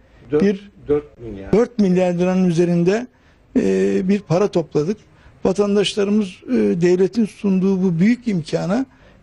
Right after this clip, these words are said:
Speaker 2: gerçekten ilgi gösterdi. Şimdi içinde bulunduğumuz dönemde de özellikle küçük esnafımız, küçük ve orta ölçekli işletmelerimize devlet olarak böyle bir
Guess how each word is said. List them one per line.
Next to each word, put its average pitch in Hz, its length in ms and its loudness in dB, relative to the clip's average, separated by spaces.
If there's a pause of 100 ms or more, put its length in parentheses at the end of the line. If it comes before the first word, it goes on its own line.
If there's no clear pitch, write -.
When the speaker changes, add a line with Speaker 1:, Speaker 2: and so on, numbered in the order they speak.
(100)
Speaker 2:
gerçekten 214 480 0
ilgi 190 240 2
gösterdi. 156 640 -2 (480)
Şimdi - 320 0
içinde 247 460 0
bulunduğumuz 202 560 0
dönemde 202 440 0
de 143 180 -6 (120)
özellikle 202 760 -2
küçük 214 280 -4
esnafımız, 147 800 -6
küçük - 340 -6
ve 220 40 4
orta 196 240 0
ölçekli 202 380 -4
işletmelerimize 185 1000 -2 (460)
devlet 233 360 0
olarak 170 360 -2
böyle 196 380 -2
bir 185 220 -2